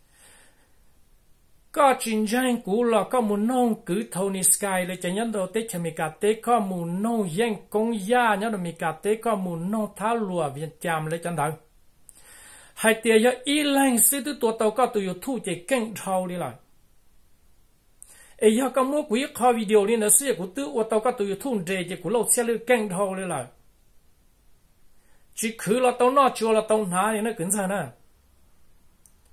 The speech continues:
Cú hai đâu có hai tia thầu cú ua cú tụi YouTube nó nè, chỉ YouTube ở trên đó tới tua chỉ cú thế đi ua tàu đi nữa xem nè.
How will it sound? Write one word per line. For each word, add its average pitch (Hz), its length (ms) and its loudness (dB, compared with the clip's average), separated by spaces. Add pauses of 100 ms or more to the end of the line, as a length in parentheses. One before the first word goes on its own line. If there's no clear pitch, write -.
(1300)
Cú 226 160 0
hai 220 180 0
đâu 220 120 -2
có 262 360 0
hai 220 140 2
tia 208 160 0
thầu 190 200 -2
cú 196 320 -6
ua 233 220 2
cú 226 140 -6
tụi 220 160 -6
YouTube 240 400 -2
nó 226 140 -2
nè, 196 360 0
chỉ 202 140 -4
YouTube 220 380 0
ở - 60 -
trên 202 140 0
đó 208 80 0 (120)
tới 208 240 0
tua 254 140 0
chỉ 254 160 -4
cú - 220 -8
thế 254 120 -6
đi 226 160 -6
ua 208 160 0
tàu 202 240 -4
đi 196 100 -4
nữa 165 180 -2
xem 220 200 2
nè. 160 120 -2